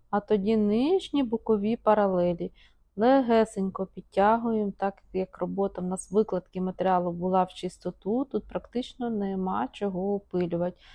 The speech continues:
Також я люблю прикластися ще пилочкою зверху і зрівняти саму поверхність. В процесі опилу я часом повертаюся до попередніх етапів, наприклад, до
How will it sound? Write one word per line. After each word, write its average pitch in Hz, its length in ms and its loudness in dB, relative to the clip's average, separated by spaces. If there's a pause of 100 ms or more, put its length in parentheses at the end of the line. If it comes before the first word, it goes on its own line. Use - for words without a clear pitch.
(380)
Також 202 520 0
я 202 80 0
люблю 190 300 -2
прикластися 185 800 -4
ще - 200 -12
пилочкою 175 840 -4
зверху 202 840 0 (480)
і 277 300 2
зрівняти 220 800 2
саму 196 560 0
поверхність. 180 1160 -4 (300)
В - 20 2
процесі 262 580 4
опилу 240 600 2
я 202 340 4 (120)
часом 214 520 0
повертаюся 180 880 -2
до 175 300 0
попередніх 170 720 -2
етапів, 202 640 -2
наприклад, 170 680 -6
до 170 380 0